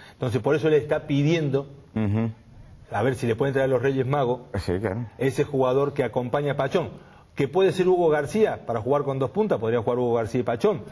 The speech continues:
Speaker 1: pero igual él no lo ve a Hugo García todavía para estar, para responderle de la forma que él quiere.
Speaker 2: Lo que est-, lo que creo, pienso que está diciendo es que está buscando un, un jugador que juegue de espaldas, ¿no? Me estás diciendo, quizás, ¿no? También.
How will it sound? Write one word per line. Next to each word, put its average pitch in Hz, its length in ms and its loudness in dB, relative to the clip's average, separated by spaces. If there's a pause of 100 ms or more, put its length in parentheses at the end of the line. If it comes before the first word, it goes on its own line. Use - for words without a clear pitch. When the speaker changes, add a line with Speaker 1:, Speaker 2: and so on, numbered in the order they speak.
(200)
Speaker 1:
pero 127 120 0
igual 143 280 2
él 151 160 2
no 151 100 4
lo 147 120 4
ve 160 340 2
a 117 160 0
Hugo 139 220 4
García 143 480 0
todavía 131 420 0
para 117 240 -2
estar, 127 320 -4 (680)
para 147 140 2
responderle 147 540 2
de 156 60 6
la 135 80 2
forma 135 240 -2
que 110 100 -2
él 104 60 -2
quiere. 90 220 -6 (260)
Speaker 2:
Lo 101 140 -2
que 107 80 -2
est-, - 300 -4
lo 104 100 2
que 104 140 2
creo, 123 240 2
pienso 147 260 2
que 151 60 0
está 151 160 0
diciendo 143 260 0
es 139 40 0
que 139 60 -8
está 143 120 -2
buscando 117 400 -2
un, 120 160 -2
un 117 100 0
jugador 131 320 2
que 139 80 0
juegue 113 200 2
de 110 60 2
espaldas, 85 440 -4
¿no? 120 100 -2
Me 117 60 -2
estás 95 200 -4
diciendo, 87 380 -4
quizás, 85 320 -4
¿no? 98 100 -4
También. 98 360 -4